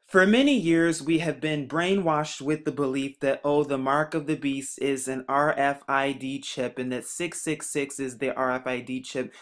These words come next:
We've been taught throughout different teachings that the mark of the beast is something that has to do with the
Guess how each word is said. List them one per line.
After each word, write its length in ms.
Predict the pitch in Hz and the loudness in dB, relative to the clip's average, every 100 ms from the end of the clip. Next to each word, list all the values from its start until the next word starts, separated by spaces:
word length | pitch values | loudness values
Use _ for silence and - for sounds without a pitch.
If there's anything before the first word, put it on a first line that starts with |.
| - | -4
We've 220 | 147 143 | -2 0
been 180 | 143 139 | -2 -4
taught 520 | - - 196 208 208 - _ - | -6 0 2 2 0 -16 _ -4
throughout 640 | 147 - 147 143 131 120 | 0 4 4 4 -2 -4
different 460 | 151 156 160 151 - _ - | -4 -2 -4 -4 -10 _ -8
teachings 640 | 220 208 - 143 131 123 | -4 -4 -2 -4 -4 -6
that 160 | 139 135 | -6 -2
the 80 | 135 | -2
mark 340 | 135 143 147 | 0 0 -2
of 60 | 139 | -8
the 80 | 135 | -8
beast 340 | 135 135 - | -6 -8 -6
is 220 | 135 135 | -6 -4
something 380 | - 143 151 139 | -4 -4 -4 -6
that 120 | 135 | -6
has 260 | 139 131 - | -4 -6 -6
to 100 | 131 | -10
do 160 | 127 127 | -8 -6
with 100 | 131 | -6
the 160 | 131 | -8